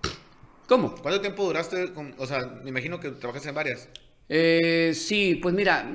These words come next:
Speaker 1: em, yo me empecé, bueno, lo, lo que detonó mi convertirme en asesor <clears throat> es
Speaker 2: Ujú.
Speaker 1: que, mm,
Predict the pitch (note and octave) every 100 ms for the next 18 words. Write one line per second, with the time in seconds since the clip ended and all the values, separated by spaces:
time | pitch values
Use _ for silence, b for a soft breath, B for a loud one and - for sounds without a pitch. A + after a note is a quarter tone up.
0 | - G#2 B2+ D#3+ E3 D#3+ D#3+ D#3+ D3+ D3+
1 | B B - C3+ G3 B3+ C4 B3+ B3 A#3+
2 | - - - F#3 F3+ D#3 F3 E3 - G3+
3 | A#3+ C4 C#4+ - - - _ - _ _
4 | _ _ _ _ b b b - F3 F#3+
5 | D3+ - F3+ F3 G3 F3+ F#3 F#3+ F#3 F#3
6 | G3 G#3+ C4+ D#4 D#4 - G3+ G3+ F#3+ F#3+
7 | - E3 D3+ E3 D3 D3+ G3 A#3 A3+ -
8 | G3 E3 B2+ - - - C4+ C3 - E3+
9 | E3+ E3+ G3+ G3+ - - - - - _
10 | _ _ _ _ B B B B B -
11 | - G3 E3 E3 D#3 D3+ C#3